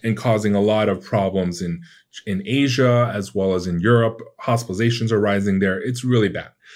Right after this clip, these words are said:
And U S, we're at thirty percent B A two, but it's climbing a lot every week. It's gonna get to that point. So right now, B A two is so different than the original that it's basically,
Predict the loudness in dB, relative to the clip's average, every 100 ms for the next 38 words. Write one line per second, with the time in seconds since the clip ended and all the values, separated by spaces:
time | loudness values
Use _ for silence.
0 | -20 -20 -20 _ 0 2 2 4 4 2
1 | 0 -8 -6 0 0 0 2 2 2 -2
2 | 0 -2 0 0 0 -2 0 0 0 -2
3 | -4 -8 -12 -6 -2 2 2 2 2 2
4 | 2 2 2 0 0 2 0 -2 -10 -10
5 | -4 -2 -2 0 0 0 0 0 -2 -6
6 | -18 0 2 4 2 2 2 0 -4 -12
7 | -8 -2 0 0 -2 -2 0 2 0 0
8 | 0 0 -4 -8 -2 2 2 2 2 0
9 | -2 -2 2 2 2 0 -2 -6 -6 -12
10 | _ -20 -20 _ -2 0 -2 -10 -4 -4
11 | -4 -2 0 2 0 -6 -6 -2 0 0